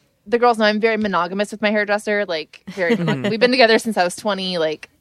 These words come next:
Speaker 1: whatever. But, um, there's been a couple times where I was, like, traveling and I needed a touch up or a trim. And I've been
Speaker 2: Mm-hmm.
Speaker 1: like, I, you know, he, you can't get mad if someone's, like, out of town or the timing works out and
Speaker 2: Yeah.
Speaker 1: you need to get your hair done. So I think you have, like, a grace, a grace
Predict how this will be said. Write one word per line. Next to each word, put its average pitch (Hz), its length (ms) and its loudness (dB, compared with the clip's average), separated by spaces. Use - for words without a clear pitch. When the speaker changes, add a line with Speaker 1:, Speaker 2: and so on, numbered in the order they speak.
Speaker 1:
whatever. 196 460 -4
But, 208 320 0
um, 190 460 0
there's 311 160 -2
been 453 160 4
a - 40 4
couple 330 260 0
times 285 260 2
where 254 80 6
I 233 40 6
was, 220 100 2
like, 202 120 -2
traveling 185 560 2
and 175 80 -2
I 175 60 -2
needed 170 300 -6
a - 20 -4
touch 175 260 -4
up 156 160 0
or 160 120 2
a 156 40 0
trim. 160 520 -2
And 190 120 2
I've 185 100 2
been 185 120 4
Speaker 2:
Mm-hmm. - 60 0
Speaker 1:
like, 185 180 4
I, 233 140 4
you 285 120 0
know, 240 240 6
he, 269 380 -4
you 285 120 -6
can't 359 180 0
get 254 120 0
mad 202 180 2
if 196 120 -4
someone's, 185 280 -10
like, 170 160 -8
out 180 140 4
of 147 60 -8
town 175 640 0
or 170 100 -4
the 180 100 -12
timing 190 340 -4
works 180 220 -6
out 190 100 2
and 370 40 0
Speaker 2:
Yeah. 143 100 2
Speaker 1:
you - 60 -8
need - 80 -10
to - 0 -
get 165 100 -4
your 156 100 -4
hair 165 160 -4
done. 160 180 -2
So 220 100 0
I 226 60 2
think 359 240 -6
you 392 80 6
have, 370 140 6
like, 311 140 2
a 240 60 0
grace, 190 760 -8
a 220 80 2
grace 220 500 2